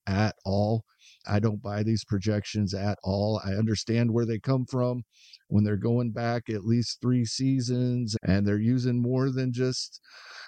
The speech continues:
the stat lines that, that we're speaking of right now. But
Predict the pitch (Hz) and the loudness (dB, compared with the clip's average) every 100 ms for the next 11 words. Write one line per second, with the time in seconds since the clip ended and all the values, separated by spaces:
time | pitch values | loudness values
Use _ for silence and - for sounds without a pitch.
0 | - - 120 117 - 127 127 113 107 107 | -20 -2 0 0 -2 -2 0 -2 -2 -2
1 | 110 - - 113 104 113 110 117 123 - | -4 -6 -2 -2 0 -2 0 0 0 -2
2 | 123 117 113 110 104 82 101 107 104 104 | -2 -2 0 0 0 0 0 0 0 -2
3 | 101 95 90 - 101 | -2 -2 -4 -4 -4